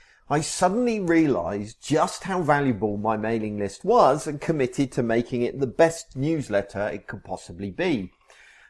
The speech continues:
The first step was to get the content right. For the longest time, my mailing list had felt like just another thing I had to do. Because I could see little value in it, it was always at the bottom of my task list.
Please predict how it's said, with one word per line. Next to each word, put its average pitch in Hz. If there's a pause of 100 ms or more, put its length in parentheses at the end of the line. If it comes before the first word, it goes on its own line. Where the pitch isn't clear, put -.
The 147
first 254
step 131
was 131
to -
get 117
the 117
content 143
right. 87 (840)
For -
the 196
longest 240
time, 147
my 143
mailing 160
list -
had 110
felt 120
like 113
just -
another 120
thing 104
I 98
had 90
to 104
do. 110 (480)
Because 156
I 196
could 143
see 143
little 113
value 196
in 113
it, 139
it 160
was 143
always 151
at 139
the 104
bottom 104
of 101
my 110
task 190
list. -